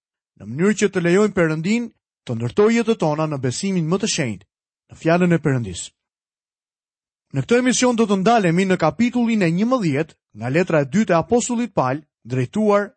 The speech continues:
Korintasve. Për ligja e apostullimit të Palit.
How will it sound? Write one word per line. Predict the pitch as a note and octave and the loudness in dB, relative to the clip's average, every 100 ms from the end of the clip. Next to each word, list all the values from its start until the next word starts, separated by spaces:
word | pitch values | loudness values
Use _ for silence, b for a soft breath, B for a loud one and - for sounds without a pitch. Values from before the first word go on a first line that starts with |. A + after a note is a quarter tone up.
| _ | _
Korintasve. | F#3 E3+ C3+ G#2 E2+ D2 _ _ _ _ _ _ _ _ _ _ _ _ _ | 0 0 -2 -10 -16 -20 _ _ _ _ _ _ _ _ _ _ _ _ _
Për | - B2+ | -6 -2
ligja | D#3+ A3+ F#3+ A#3 A3+ | 0 0 2 0 0
e | - E3 - | 0 -4 -2
apostullimit | D3 C#3+ G#3 - A#3+ C3+ A#2 D3 F3+ | -6 -4 -4 -2 -2 -2 -2 -4 -4
të | |
Palit. | - C3+ G2 - | 0 -2 -2 -14